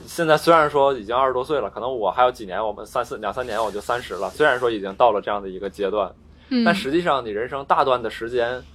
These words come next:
Speaker 1: 都是活在一个别人帮你规划或者别人帮你设立目标的一个东西。上学就不用说了，对吧？
Speaker 2: 嗯。
Speaker 1: 你每半年就有一次期末考试，然后你每三年可能就面临着一次大的这种中考或者高考这种选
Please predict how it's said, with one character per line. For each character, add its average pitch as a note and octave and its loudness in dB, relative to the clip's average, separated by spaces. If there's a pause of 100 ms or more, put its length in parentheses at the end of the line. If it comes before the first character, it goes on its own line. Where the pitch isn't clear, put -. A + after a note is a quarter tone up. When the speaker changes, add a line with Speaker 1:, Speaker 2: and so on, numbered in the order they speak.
(340)
Speaker 1:
都 F#3 10
是 D#3+ 2
活 A2 -8
在 C3 0
一 A2+ -2
个 A2 -4
别 A2 -4
人 C#3 -2
帮 D#3 4
你 C3 -8
规 A2 -2
划 A2+ 0
或 A#2 -2
者 G#2+ 0
别 A#2 -4
人 C#3+ -2
帮 D3+ 0
你 C3 -8
设 B2 -2
立 A2+ -4
目 A2+ -12
标 G2+ 0
的 G2 -4
一 F#2+ -6
个 F#2+ -6
东 F2 -20
西。 - -20
上 E3 0
学 A2 -4
就 C3 0
不 G#2+ -6
用 G2 -6
说 G2 -10
了， - -18
对 G#2 -6
吧？ F#3+ -2 (260)
Speaker 2:
嗯。 A3 2
Speaker 1:
你 C#3+ -6
每 D3 2
半 D#3+ 2
年 G#2+ -10 (560)
就 C3+ -4
有 A2 -2
一 G2 -8
次 A2 -12
期 - -10
末 A#2+ -4
考 A#2 -4
试， F#2+ -8 (120)
然 F#2+ -4
后 A#2+ -2
你 G2+ -8
每 G2+ -6
三 C3 0
年 A2 -2
可 A#2 -8
能 G2 -6
就 A2 -6
面 B2 2
临 G#2+ -6
着 A2+ -6
一 G#2+ -4
次 G#2 -6
大 C#3 2
的 G#2 -6
这 G#2 -10
种 G2 -10
中 A#2+ -8
考 G2 0
或 G#2+ -6
者 G2+ -6
高 A2+ 2
考 A2+ 0
这 G2 -8
种 G2+ -10
选 G2+ -6